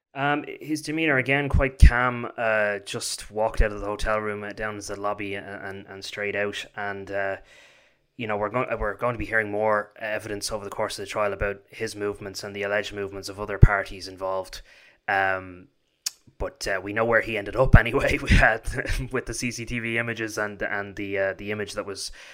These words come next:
famously printed in the Sunday World of him running out with the gunman in drag. Uh, and perhaps because of the fact that he knew he was dying, uh, with this disease, as you mentioned, he, he made no effort to hide his identity like the other members of the, of the team,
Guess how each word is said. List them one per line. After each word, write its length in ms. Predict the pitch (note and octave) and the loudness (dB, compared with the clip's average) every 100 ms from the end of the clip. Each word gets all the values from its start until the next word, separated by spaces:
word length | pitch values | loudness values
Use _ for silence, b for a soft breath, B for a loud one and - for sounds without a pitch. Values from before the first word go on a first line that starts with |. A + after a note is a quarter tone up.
| B | B
famously 400 | - G#2 G2+ - | 0 0 -2 -6
printed 340 | F#2 A2 G#2 G2+ | -4 -2 -2 -6
in 100 | G2+ | -8
the 60 | |
Sunday 320 | F#2+ A2 G2+ F#2+ | -8 -8 -6 -4
World 320 | G2+ G2+ G2 | -2 -2 -4
of 80 | G2 | -8
him 160 | G2+ | -8
running 240 | G2+ G2+ G2 | -8 -6 -6
out 240 | G2+ - | -2 -2
with 80 | G#2 | -2
the 80 | G#2 | -4
gunman 320 | G2+ G2 F#2+ | -4 -4 -6
in 140 | F#2+ | -8
drag. 400 | F#2+ G2 F#2+ - b b b b - | -4 -4 -4 -8 b b b b -2
Uh, 360 | G2 F#2+ F#2 F#2+ | 0 2 0 -2
and 240 | G#2 G2+ - | -4 4 6
perhaps 340 | G#2+ A2+ - | 6 4 0
because 300 | G#2+ G#2+ G2+ | -4 -6 -6
of 260 | F#2 - - B B B | -10 -16 -20 B B B
the 60 | G2+ | -4
fact 220 | A2 G#2+ | -2 -2
that 100 | G#2 | -4
he 80 | G2 | -4
knew 140 | G2+ G#2 | -2 -2
he 100 | G2 | -4
was 180 | F#2+ | -6
dying, 460 | F2+ G#2+ G#2+ G#2 G2+ b b b b | 0 2 2 0 -6 b b b b
uh, 140 | - F#3+ | -4 -4
with 120 | G3 | -4
this 140 | G#2+ | -8
disease, 680 | - G2 G#2 G#2 G#2 F#2+ - G2 | -10 -8 -6 -6 -4 -2 -2 -4
as 160 | G2+ | -8
you 60 | G2+ | -6
mentioned, 520 | G2+ G#2+ G#2 G#2+ G2 | -4 -4 -4 -6 -8
he, 260 | G2+ G2 G2 | -8 -8 -12
he 280 | - G2+ | -14 -14
made 240 | G2 G2+ G2 | -6 -4 -2
no 140 | G#2+ | 0
effort 300 | G#2+ G2+ G#2 | 0 0 -4
to 120 | - | -4
hide 220 | - G2+ G2+ | -2 -2 -2
his 140 | G2 | -4
identity 480 | G2 G#2+ G#2 - G2+ | -6 -4 -2 -4 -4
like 180 | G2 F#2 | -4 -4
the 140 | G2 | -6
other 140 | G2+ | -6
members 360 | G2+ G2 F#2+ F#2 | -6 -6 -8 -10
of 80 | F#2 | -8
the, 200 | F#2+ F#2+ | -6 -6
of 180 | F#2 - | -8 -8
the 80 | |
team, 420 | G2+ G#2 G2 F#2+ | -8 -6 -6 -8